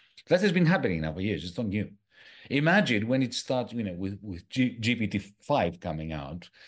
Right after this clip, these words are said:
when you can actually talk to G P T, and, you know, an A I bot, uh,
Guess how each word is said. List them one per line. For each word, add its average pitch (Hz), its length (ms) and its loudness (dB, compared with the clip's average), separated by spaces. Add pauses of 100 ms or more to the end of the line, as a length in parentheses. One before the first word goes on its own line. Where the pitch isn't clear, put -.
(120)
when 110 100 0
you 110 60 2
can 101 160 2
actually 98 340 -2
talk - 360 0
to 85 80 -4
G 85 120 -6
P - 120 -10
T, - 260 -14 (580)
and, 101 640 -2 (200)
you 92 160 0
know, - 140 -6 (500)
an 117 200 -2
A 123 220 2
I 107 240 2
bot, 90 500 0 (400)
uh, 95 340 -2